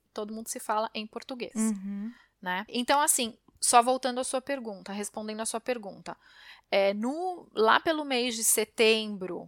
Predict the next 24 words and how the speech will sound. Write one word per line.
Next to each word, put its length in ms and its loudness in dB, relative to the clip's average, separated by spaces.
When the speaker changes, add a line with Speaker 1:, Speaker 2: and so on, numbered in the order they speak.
Speaker 1:
outubro, 760 -4
quando 220 -4
eles 200 -2
recomeçaram 880 0
na 100 -12
escola 460 -4
novamente, 720 -6
depois 320 -6
das 200 -6
férias 280 -4
escolares, 760 -2
eles 260 4
já 140 -2
tavam 480 0
com 120 -14
uma, 500 -4
com 100 -10
uma 160 -6
certa 320 0
intimidade 680 0
bem 720 2
interessante 640 0
da 140 4
língua. 480 -8